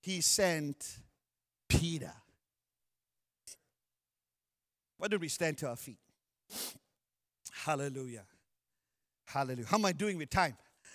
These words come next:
Good? Aren't you glad it's gonna be a short one? Here. No dramatism.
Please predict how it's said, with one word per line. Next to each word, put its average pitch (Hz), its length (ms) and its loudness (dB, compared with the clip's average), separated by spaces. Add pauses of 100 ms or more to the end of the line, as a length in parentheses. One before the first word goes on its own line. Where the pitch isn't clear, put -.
(920)
Good? 175 280 0 (800)
Aren't 143 140 -8
you 202 60 -4
glad 180 280 2
it's 147 100 -6
gonna 175 140 -4
be 151 60 -4
a 127 60 -6
short 196 280 2
one? 175 240 -2 (1800)
Here. 196 200 0 (1700)
No 208 340 4
dramatism. 208 640 -2